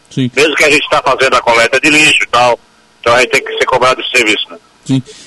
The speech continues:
Speaker 1: Vocês, e-, esse, é, esse tipo de prestação de serviço já é realizado nessas áreas?
Speaker 2: Sim, sim, com certeza, há muito tempo.
Speaker 1: Sim.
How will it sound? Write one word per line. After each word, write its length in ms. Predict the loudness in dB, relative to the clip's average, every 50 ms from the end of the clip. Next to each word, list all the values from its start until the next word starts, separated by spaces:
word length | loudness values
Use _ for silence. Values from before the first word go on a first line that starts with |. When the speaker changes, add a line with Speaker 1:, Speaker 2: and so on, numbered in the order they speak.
| -12 -6
Speaker 1:
Vocês, 400 | -6 -4 0 0 0 0 0 -2
e-, 200 | -4 -6 -8 -8 -2
esse, 300 | 0 0 0 0 -2 -2
é, 280 | -2 -2 -4 -2 0 -2
esse 200 | 0 0 0 -2
tipo 280 | 0 -2 0 0 0
de 120 | -2 -2 -2
prestação 520 | 0 0 -2 0 0 -2 -2 -2 -2 -2
de 80 | -2 0
serviço 380 | -2 -2 -2 -2 -4 -4 -4
já 160 | -2 0 0
é 140 | 0 2 2
realizado 560 | 2 2 2 2 0 0 0 0 0 0 -2
nessas 280 | -4 -6 -4 -4 -4 -2
áreas? 380 | -2 -4 -4 -6 -12 -16 -20 -20 _ _ _ _ _ _ _ _ _ _ _ _ _ _ _ -16 -6 -2
Speaker 2:
Sim, 220 | -2 0 0 0 0 0
sim, 80 | -2 0
com 160 | 0 -2 0 0
certeza, 420 | -2 0 0 0 0 2 0 0 0
há 120 | 0 0 0
muito 240 | 0 -2 -2 -2 -2
tempo. 280 | -4 -4 -4 -6 -10 -20 _ _ _ _ _ _ _ _ -10
Speaker 1:
Sim. 260 | -6 -4 -4 -4